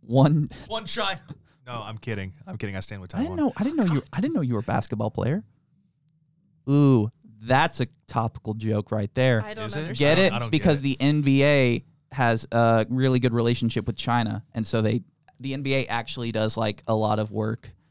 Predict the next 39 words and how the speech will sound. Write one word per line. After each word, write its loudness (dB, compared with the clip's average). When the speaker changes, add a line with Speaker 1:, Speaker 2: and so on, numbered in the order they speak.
Speaker 1:
Um, 0
one 2
N -2
B 2
A 4
player 4
was 2
like, 2
one 0
N 2
B 2
A 2
player 2
was 0
like, 0
"Hey, 2
I, -4
you -2
know, 2
free -2
Taiwan. 2
Taiwan's -2
its -10
own -4
country." 0
And 2
the 2
N 2
B 2
A 4
was 0
like, -2
"Shut -4
the -6
fuck -2
up. 0
Are -6
you -4
stupid?" 2